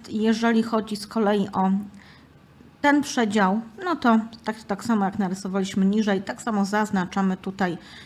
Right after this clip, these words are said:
i w tym miejscu. I jeszcze raz sobie powtórzmy, że rozwiązaniem tej nierówności jest część wspólna obu tych przedziałów.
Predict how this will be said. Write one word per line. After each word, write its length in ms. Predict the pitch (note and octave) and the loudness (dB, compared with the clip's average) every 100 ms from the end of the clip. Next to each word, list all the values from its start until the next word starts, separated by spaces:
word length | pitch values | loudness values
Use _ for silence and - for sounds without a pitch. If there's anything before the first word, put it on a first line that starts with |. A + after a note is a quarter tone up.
| - | -12
i 60 | G#3 | -10
w 80 | - | -4
tym 360 | - G#3 G3+ | 2 6 8
miejscu. 480 | G3 F#3 F3 - - - - - - - | 6 4 0 -8 -14 -18 -20 -20 -20 -2
I 140 | C#4 | 2
jeszcze 320 | C4+ C4+ - | 4 2 0
raz 220 | A3+ G#3+ A3 | 2 2 0
sobie 280 | G3 F#3+ | -4 -4
powtórzmy, 800 | E3+ - F#3+ - D#4+ D4+ B3 G#3+ G#3+ - - - | -4 -6 -8 -4 -4 2 4 4 2 -8 -20 -6
że 200 | A3 A#3 | 0 2
rozwiązaniem 800 | B3+ A#3+ A3+ A3 A3 G#3 G3 F3+ - - | 2 2 2 4 4 2 2 0 -6 -2
tej 260 | C#4 C#4+ | 2 4
nierówności 880 | B3+ A3+ G3 F3+ F3+ D#3+ - - C#4+ F4 F#4+ - - - - - - - | 6 4 2 0 0 0 -2 -4 -4 -4 -6 -14 -20 -20 -20 -20 -20 -6
jest 480 | - C#4 C#4+ - - - - - - | 2 4 2 -2 -18 -20 -20 -20 0
część 380 | D4+ C#4+ C#4+ - | 4 4 2 -6
wspólna 720 | - - B3 A#3+ A#3 A3 A3 A#3 - - - - | -14 0 4 8 8 6 4 0 -10 -20 -10 2
obu 300 | A#3 G3 G#3+ | 4 4 0
tych 380 | - G3+ G3+ - - | 0 0 0 -8 -14
przedziałów. 880 | - G#3+ F#3+ G#3 F3 E3+ - - | -6 -4 0 2 2 0 -6 -16